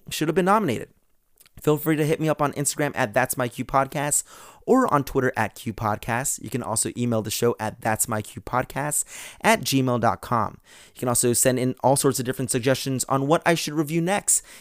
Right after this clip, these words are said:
Like I said, I review, you know, not just movies, but I review T V shows, albums, and games. So whatever you think that I should be talking about, let me know.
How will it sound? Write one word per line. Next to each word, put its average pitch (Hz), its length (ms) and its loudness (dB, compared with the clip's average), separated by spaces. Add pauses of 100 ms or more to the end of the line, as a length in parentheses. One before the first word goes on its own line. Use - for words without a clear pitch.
(120)
Like 113 180 -4
I 135 60 2
said, 156 200 4
I 127 40 4
review, 131 580 2 (220)
you 127 120 0
know, 123 120 2
not 127 220 2
just - 180 -2
movies, 151 300 0
but 123 80 0
I 120 100 4
review 117 420 -2
T 139 220 -6
V 139 80 -2
shows, 127 420 0
albums, 120 380 0
and 131 100 0
games. 151 320 0
So 139 260 4
whatever 165 440 0
you 208 240 -4
think 214 300 -4
that 196 200 2
I 196 140 0
should 190 340 0 (340)
be 170 120 -2
talking 175 340 0
about, 170 320 2 (600)
let 113 140 -2
me 107 80 -2
know. 98 200 -8